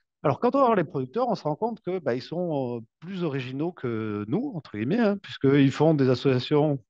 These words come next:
euh, qui sont semées en même temps ou pas, récoltées en même temps ou pas, que parfois ils associent des cultures de vente et des plantes de service,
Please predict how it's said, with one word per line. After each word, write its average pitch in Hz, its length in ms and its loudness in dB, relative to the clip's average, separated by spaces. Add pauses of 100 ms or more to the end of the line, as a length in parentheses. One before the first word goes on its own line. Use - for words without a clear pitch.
euh, 104 280 -4
qui - 160 -10
sont 127 420 0 (160)
semées 151 400 2
en 147 60 6
même 135 200 2
temps 127 220 0
ou 110 140 -4
pas, 180 300 0
récoltées 143 520 -2
en 131 80 0
même 113 180 -6
temps 90 160 -8
ou 107 80 -6
pas, 208 340 0 (480)
que 170 220 2
parfois 175 400 0
ils 151 80 0
associent 143 380 -4
des 135 100 -4
cultures 135 320 -6
de 123 100 0
vente 123 340 0
et 117 40 -4
des 107 220 -6
plantes 98 200 -4
de 92 100 -4
service, 151 600 -2